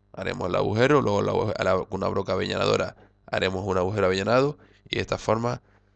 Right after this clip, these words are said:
estamparemos la madera dentro del ángulo y lo sujetaremos con tornillo, que es el siguiente paso, que es lo que tenemos que hacer. Colocar la madera, una vez que tengamos este agujero abierto, y sujetarlos todos con tornillo, tanto la parte inferior como la parte superior.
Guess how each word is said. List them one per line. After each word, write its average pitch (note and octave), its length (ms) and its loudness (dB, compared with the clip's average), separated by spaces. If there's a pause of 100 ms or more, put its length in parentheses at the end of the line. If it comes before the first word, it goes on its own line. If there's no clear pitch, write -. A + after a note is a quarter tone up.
(160)
estamparemos G2 680 0
la F#2 140 2
madera G2 540 2
dentro G2 300 -4
del F#2 140 0
ángulo A#2+ 380 0
y - 80 -6
lo G2+ 120 0
sujetaremos G2+ 460 -4
con F#2+ 180 -6
tornillo, - 460 -10
que - 140 -10
es G2 60 -2
el F#2+ 60 -2
siguiente G#2+ 320 -6
paso, A2+ 260 -6
que G#2 60 -10
es G2+ 40 -6
lo G2 80 -6
que G#2 100 -6
tenemos G2+ 220 -6
que G2+ 100 -10
hacer. F#2+ 260 -10 (220)
Colocar - 300 -2
la F#2+ 80 4
madera, C3 480 2 (180)
una - 120 -8
vez - 80 -8
que - 80 -8
tengamos G2 280 -6
este G2 120 -6
agujero G2 240 -2
abierto, C#3 500 -2
y - 80 -16
sujetarlos - 400 -2
todos G#2 140 -6
con G2+ 120 -6
tornillo, F#2+ 280 -6
tanto F#2+ 200 -4
la F#2 80 -2
parte G2+ 260 -4
inferior G2+ 420 -4
como G2+ 200 -4
la G#2+ 200 -4
parte G2+ 240 -6
superior. - 420 -10